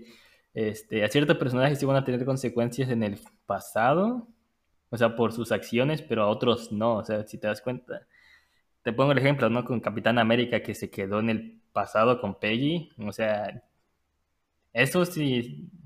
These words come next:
si nos vamos a un poquito a la lógica, si se quedó en el pasado, pues Thanos probablemente hubiera ganado en el futuro, entonces no sé,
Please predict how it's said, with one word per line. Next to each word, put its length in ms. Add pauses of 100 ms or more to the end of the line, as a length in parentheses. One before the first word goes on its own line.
(120)
si 220
nos 140
vamos 280
a 160
un 160
poquito 260
a 40
la 100
lógica, 520 (340)
si 120
se 180
quedó 220
en 60
el 80
pasado, 400
pues 420
Thanos 360
probablemente 440
hubiera 200
ganado 240
en 80
el 80
futuro, 360
entonces 480
no 140
sé, 380